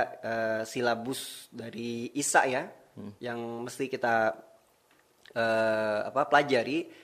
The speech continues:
Speaker 1: Tetapi Madam tadi aja kan ngajarin ya,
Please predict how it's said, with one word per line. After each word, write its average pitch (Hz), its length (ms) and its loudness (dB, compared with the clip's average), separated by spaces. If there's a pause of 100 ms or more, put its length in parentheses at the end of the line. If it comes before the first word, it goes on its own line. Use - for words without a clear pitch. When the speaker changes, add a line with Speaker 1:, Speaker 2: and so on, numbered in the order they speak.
(120)
Speaker 1:
Tetapi 175 800 2
Madam 139 640 4 (280)
tadi 123 240 0
aja 139 200 2
kan 180 160 2
ngajarin 147 480 0
ya, 135 160 -4